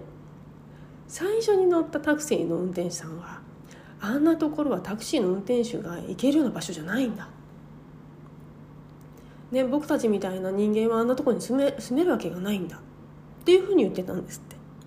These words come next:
ところが帰りの運転手さんは、もう本当にお仕事が大好きで、「僕はそこに住みたい、住む予定なんだ。でもね、このお仕事辞めたくないんだ」っ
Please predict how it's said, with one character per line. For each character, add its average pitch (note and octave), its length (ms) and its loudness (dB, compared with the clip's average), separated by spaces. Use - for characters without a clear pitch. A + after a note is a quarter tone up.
と E4+ 120 2
こ G4+ 100 2
ろ G#4+ 100 4
が D4+ 140 4
帰 B3 300 2
り A#3+ 100 2
の A#3 80 4
運 A#3 60 4
転 A#3 160 0
手 A#3+ 80 2
さ A3+ 160 -4
ん E3 100 -2
は、 F3 160 -2
も F3+ 180 2
う - 40 -4
本 D#4+ 240 0
当 A4 80 4
に F4+ 240 2
お B3 100 2
仕 A3+ 160 -2
事 - 180 -8
が D3 120 -10
大 D#3+ 160 -12
好 E3 60 -14
き - 200 -18
で、 - 160 -18
「僕 - 80 0
は F3+ 60 -4
そ - 100 -12
こ C#4+ 160 2
に D4 60 -2
住 - 260 -2
み E4 60 -2
た G#4 180 -4
い、 - 60 -6
住 - 220 2
む F#4 60 8
予 F3+ 140 4
定 D4+ 220 -2
な D4+ 120 2
ん G3+ 120 -6
だ。 - 120 -14
で E4 100 4
も D4 100 8
ね、 G#3+ 200 4
こ G#3+ 120 0
の G#3+ 120 4
お - 20 4
仕 A#3 120 -2
事 - 180 -10
辞 D#3 100 -12
め F#3 100 -4
た C4+ 140 -6
く C#4+ 120 -4
な B3+ 140 -4
い B3+ 60 -6
ん A#3 60 -8
だ」 - 120 -10
っ - 20 -16